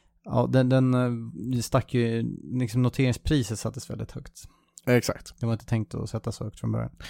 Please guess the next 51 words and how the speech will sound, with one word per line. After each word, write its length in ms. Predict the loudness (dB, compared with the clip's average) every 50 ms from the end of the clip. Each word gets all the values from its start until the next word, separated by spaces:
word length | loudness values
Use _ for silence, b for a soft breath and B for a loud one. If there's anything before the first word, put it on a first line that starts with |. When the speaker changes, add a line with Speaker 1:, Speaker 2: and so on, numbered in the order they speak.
| B B B
Speaker 2:
Nej, 280 | B 8 10 10 12 10
och 80 | 10 10
jag 120 | 10 10
gjorde 180 | 8 8 8 8
ju 60 | 8
analysen 440 | 8 8 8 6 6 4 2 0 -2
på, 340 | 0 2 2 4 4 2 0 0
baserat 400 | 0 -2 0 2 4 2 2 4
på 60 | 2
det 60 | 0
högsta, 380 | 0 0 -4 -2 -2 -2 -2 -2 -8 -8 -4
eh, 680 | -4 -2 -2 -2 -4 -4 -4 -4 -4 -4 -4 -4 -2
i, 80 | -2 0
Speaker 1:
Ja. 140 | 2 2 2
Speaker 2:
i, 540 | 2 0 0 0 2 2 2 2 0 -2 -4 -8 _ _ 0
i 160 | 4 4 6
det. 180 | 6 4 2 2
Så 100 | 2 0
att 140 | -2 -2 0
om 100 | 2 6 6
det 40 | 8
hade 120 | 8 8
varit, 280 | 8 8 6 6 4 2
eh, 60 | 4 4 4 4 4 2 2 0 -4 -6 -10 -14 _ -8
tjugofem, 580 | -4 -2 2 6 8 8 8 8 4 2 0 -2 _ _ _ _ -18 -10 -6
mm, 320 | -4 -2 -2 -2 -2 -2
som 100 | 0 0
du 60 | 2
pratade 240 | 2 2 2 4 2
om, 40 | 0
trettio, 540 | 4 4 2 2 2 2 4 4 4 2 0
eh, 400 | 2 4 4 6 6 6 6 6
då 80 | 8 8
hade 140 | 8 8 8
det 60 | 6
ju 60 | 6
varit 200 | 6 4 2 2
nästan 220 | -2 -2 -2 -2
P, 300 | -2 0 0 0 0 0 -2 -2 0
P 200 | 2 2 2 2
tio, 280 | 2 0 0 0 0 -2 _ _ _ 4
Speaker 1:
Mm. 120 | 6 8
Speaker 2:
eh, 360 | 8 8 6 4 2 4 4
eller 120 | 4 4 4
P 140 | 4 6 4
S 100 | 4 4
tio, 240 | 2 2 2 2 0 b b b -2 2
eh, 460 | 4 6 6 6 6 4 4 4 4
vilket 220 | 2 2 2 4
hade 140 | 2 4 4
varit 260 | 2 0 -2 -6 -18